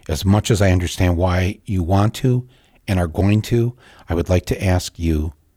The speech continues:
the leadership of the country of Iran, to not respond with violence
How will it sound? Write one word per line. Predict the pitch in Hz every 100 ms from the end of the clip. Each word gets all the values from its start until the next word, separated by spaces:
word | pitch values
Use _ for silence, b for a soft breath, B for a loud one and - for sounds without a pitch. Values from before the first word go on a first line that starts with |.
| _
the | 85
leadership | 80 90 98 - 101 113 _ _ _ _ _ _ _
of | - 78
the | 82
country | - 90 - 107
of | 87 92
Iran, | 85 82 73 67 - _ b b b b b
to | - 92
not | 85 90 110
respond | 117 90 - 80 78 78
with | 85 76
violence | 78 78 78 80 - -